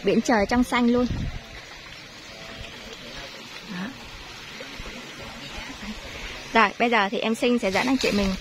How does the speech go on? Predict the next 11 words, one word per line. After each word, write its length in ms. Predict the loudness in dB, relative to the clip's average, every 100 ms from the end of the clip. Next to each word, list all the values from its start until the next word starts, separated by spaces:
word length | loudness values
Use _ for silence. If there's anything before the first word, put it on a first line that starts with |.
| -6 -8 0
à, 380 | 2 2 2 4
ra 220 | 6 6 4
mình 140 | 0 0
tham 160 | 2 2
quan 180 | 2 0
ở 80 | 0
phía 120 | 2
trước 280 | 4 4 2
một 60 |
xíu 240 | 2 4 6
ha. 180 | 4